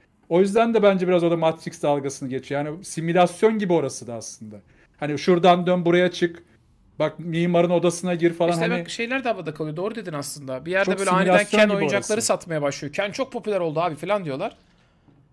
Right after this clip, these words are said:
Speaker 2: Sonra o ne oluyor
Speaker 1: Ne-,
Speaker 2: mesela? Ona dair hiçbir şey görmüyoruz gerçek
Speaker 1: neden
Speaker 2: dünyada
Speaker 1: işte?
Speaker 2: bir daha.
Speaker 1: Bence bak şu var işte orada, şu çok güzel. Orayı biraz üstün körü geçiyor.
Speaker 2: Hmm.
Speaker 1: Ken ilk geliyor dünyaya ve aslında sırf nasıl Barbie Land'de Barbie yaratılan bir dünyaysa oyuncak olarak,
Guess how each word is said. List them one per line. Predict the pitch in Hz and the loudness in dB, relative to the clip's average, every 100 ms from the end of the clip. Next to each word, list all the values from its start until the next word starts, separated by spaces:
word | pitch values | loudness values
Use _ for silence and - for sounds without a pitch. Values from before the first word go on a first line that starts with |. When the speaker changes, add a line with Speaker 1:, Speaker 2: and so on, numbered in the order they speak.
| _ - | _ -10
Speaker 2:
Sonra | - 254 | -4 0
o | 262 | 2
ne | 269 | 4
oluyor | 262 196 | 4 4
Speaker 1:
Ne-, | 151 | 0
Speaker 2:
mesela? | 151 190 214 | -2 0 0
Ona | 220 | 2
dair | 214 226 | 0 0
hiçbir | 226 | -4
şey | - 208 | -8 -4
görmüyoruz | 220 208 147 | -4 -4 -4
gerçek | 143 123 147 | -4 -2 0
Speaker 1:
neden | 175 | 2
Speaker 2:
dünyada | 254 | 4
Speaker 1:
işte? | 247 123 | 2 -2
Speaker 2:
bir | |
daha. | 120 113 120 | -10 -12 -6
Speaker 1:
Bence | 151 165 208 214 | -2 0 0 0
bak | 175 - - _ | 0 -2 -20 _
şu | 202 | 2
var | 240 202 | 4 4
işte | 170 - | 0 -2
orada, | 165 - | -2 -2
şu | - 208 | -6 -6
çok | - 196 - | -2 -4 -2
güzel. | 180 254 - | 0 0 4
Orayı | 220 285 262 | 4 6 4
biraz | 202 180 | 4 2
üstün | 170 - 151 | 0 -8 -12
körü | 143 139 | -6 -6
geçiyor. | 123 117 - 110 104 - | -6 -10 -12 -16 -16 -14
Speaker 2:
Hmm. | 143 135 127 | -12 -12 -10
Speaker 1:
Ken | - 175 | 0 0
ilk | 220 226 - | 0 -6 0
geliyor | 180 175 247 269 | 6 6 6 2
dünyaya | 214 202 190 180 208 294 - _ _ - | 2 0 2 2 2 -2 -6 _ _ -4
ve | 208 | 2
aslında | 180 175 220 220 254 | 2 2 -4 -4 -4
sırf | - 240 233 | -2 -4 -4
nasıl | 175 220 - 196 | -2 0 0 4
Barbie | 165 175 185 | 6 6 2
Land'de | 190 185 - 185 165 | 0 -2 -4 -4 2
Barbie | 160 160 165 175 | 4 4 2 0
yaratılan | 165 165 170 170 190 202 | 2 2 -2 0 0 0
bir | 175 | -2
dünyaysa | 143 135 135 131 123 - 143 214 | -4 -4 -4 -4 -6 -6 -6 -6
oyuncak | 135 123 120 135 143 | -8 -6 -6 -8 -8
olarak, | 127 151 247 | -6 -6 -8